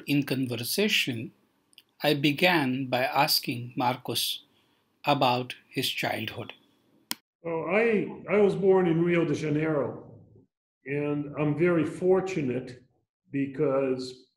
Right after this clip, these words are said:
Speaker 2: part of my family are native-born Brazilians, and another part immigrated to Brazil immediately after the war from Italy. So it was a very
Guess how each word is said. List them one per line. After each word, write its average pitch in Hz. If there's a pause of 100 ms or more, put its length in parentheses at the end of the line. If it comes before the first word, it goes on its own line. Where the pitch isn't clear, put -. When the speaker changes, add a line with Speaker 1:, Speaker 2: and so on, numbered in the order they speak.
(100)
Speaker 2:
part 160
of 143
my 135
family 135 (640)
are 131
native-born 143
Brazilians, 135 (600)
and 139 (220)
another 151
part 131 (360)
immigrated 139
to 139
Brazil 139
immediately 135 (180)
after 135
the 131
war 131 (180)
from 135
Italy. 185 (880)
So 180
it 170
was 185
a 170
very 190